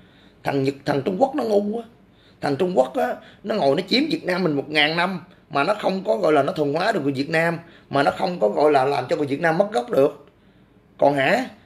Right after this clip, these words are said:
chúa Nguyễn mình giỏi lắm em. Chúa Nguyễn vô một phát một,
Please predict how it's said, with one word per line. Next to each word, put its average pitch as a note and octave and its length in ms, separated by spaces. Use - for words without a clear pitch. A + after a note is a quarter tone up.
chúa B3 140
Nguyễn G3 260
mình E3 140
giỏi C#3 200
lắm B3+ 140
em. G#3+ 220
Chúa A#3 100
Nguyễn G3+ 320
vô G#3 140
một F3+ 220
phát C#4 260
một, D3+ 220